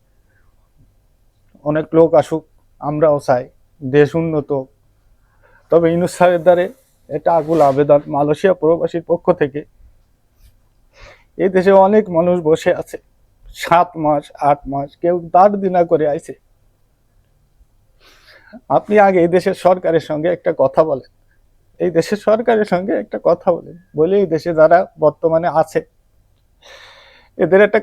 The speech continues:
কাজের ব্যবস্থা করে দেন প্লিজ। কারণ আপনার একটা টেলিফোনে অনেক কিছুই হয়। দয়া করে, অনেক লোক বসে আছে,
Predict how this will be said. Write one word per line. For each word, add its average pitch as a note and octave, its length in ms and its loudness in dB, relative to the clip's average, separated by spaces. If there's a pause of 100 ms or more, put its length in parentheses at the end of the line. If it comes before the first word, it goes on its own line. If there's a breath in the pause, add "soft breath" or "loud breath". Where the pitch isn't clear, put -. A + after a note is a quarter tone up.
কাজের E3+ 340 4
ব্যবস্থা D#3 400 0
করে E3 200 -2
দেন C3+ 100 -6 (100)
প্লিজ। D3+ 280 -2 (1500)
কারণ G3 240 4 (120)
আপনার G3+ 260 2 (160)
একটা G#3 180 -2 (100)
টেলিফোনে G#3+ 440 0 (120)
অনেক G3+ 180 0 (100)
কিছুই G#3 320 -4
হয়। E3 220 0
দয়া G3+ 240 4
করে, G#3 140 2 (1800 soft breath)
অনেক A#3 280 0 (140)
লোক F#3+ 100 6 (100)
বসে F#3+ 200 2 (100)
আছে, D3+ 160 -12